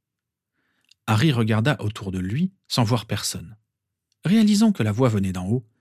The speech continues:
il leva les yeux et découvrit son double dans le chêne qu'il avait lui-même envoyé ombrager le perron quelques jours auparavant. «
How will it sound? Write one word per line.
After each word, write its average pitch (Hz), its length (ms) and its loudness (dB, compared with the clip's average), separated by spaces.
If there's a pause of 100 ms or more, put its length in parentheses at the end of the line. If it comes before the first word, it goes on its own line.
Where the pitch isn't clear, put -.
(260)
il 110 160 4
leva 110 220 4
les 104 260 0
yeux 196 240 0
et 143 80 0
découvrit 156 420 0
son - 160 -2
double 127 300 2
dans 135 100 0
le 113 100 2
chêne 95 380 -4 (320)
qu'il 139 160 0
avait 139 220 2
lui-même 135 420 2
envoyé 123 460 0
ombrager 123 420 2
le 117 120 0
perron 101 280 -4
quelques 98 320 -8
jours 135 220 -2
auparavant. « 101 600 -4